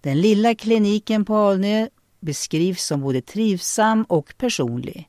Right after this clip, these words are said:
Ambitionen är tydlig, att bygga en fungerande och hållbar verksamhet där både patienter och medarbetare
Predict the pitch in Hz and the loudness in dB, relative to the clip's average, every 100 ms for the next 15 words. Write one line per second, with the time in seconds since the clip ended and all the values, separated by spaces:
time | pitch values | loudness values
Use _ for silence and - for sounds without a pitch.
0 | _ - 147 139 127 - 147 190 196 202 | _ -2 0 0 -2 -2 0 0 0 0
1 | 185 - 190 165 175 220 - _ _ - | 0 2 0 4 2 2 -2 _ _ -8
2 | 135 - 139 127 135 127 - 139 131 165 | -6 -2 0 2 0 0 -2 -2 0 2
3 | 208 226 214 220 196 208 175 165 190 202 | 2 2 4 2 4 4 4 4 4 6
4 | 196 160 - 202 233 190 156 - - - | 4 2 0 0 2 2 0 -6 -20 -16
5 | - 131 139 135 143 135 - 180 226 214 | -8 -2 -2 -2 -6 -6 -2 0 2 2
6 | 156 147 240 233 - 156 147 135 127 131 | 0 2 2 0 -4 -2 0 -2 -2 -4
7 | 123 120 160 160 151 - 123 123 - | -4 -6 -2 -2 -2 -6 -12 -12 -16